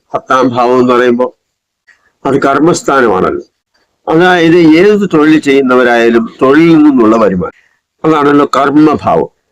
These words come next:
പതിനൊന്നാം ഭാവം എന്ന് പറഞ്ഞാൽ ലാഭസ്ഥാനം വന്നു കയറുന്നത്, ലഭിക്കുന്നത്, ഇങ്ങനെയൊക്കെയാണ്. അപ്പൊ പത്തിന്റെയും പതിനൊന്നിന്റെയും ആധിപത്യമുള്ള ശനിയാണ്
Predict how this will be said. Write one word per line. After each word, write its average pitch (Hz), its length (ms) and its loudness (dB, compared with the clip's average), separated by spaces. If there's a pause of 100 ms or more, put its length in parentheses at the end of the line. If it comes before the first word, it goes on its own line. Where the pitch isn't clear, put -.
(120)
പതിനൊന്നാം 156 600 2
ഭാവം 123 280 0
എന്ന് 123 160 2
പറഞ്ഞാൽ 123 220 2
ലാഭസ്ഥാനം 117 800 0
വന്നു 110 360 0
കയറുന്നത്, 107 560 0 (100)
ലഭിക്കുന്നത്, 104 640 -2
ഇങ്ങനെയൊക്കെയാണ്. 90 540 -8 (680)
അപ്പൊ - 200 -6
പത്തിന്റെയും 196 520 0
പതിനൊന്നിന്റെയും 180 720 2
ആധിപത്യമുള്ള 147 760 0 (240)
ശനിയാണ് 117 800 0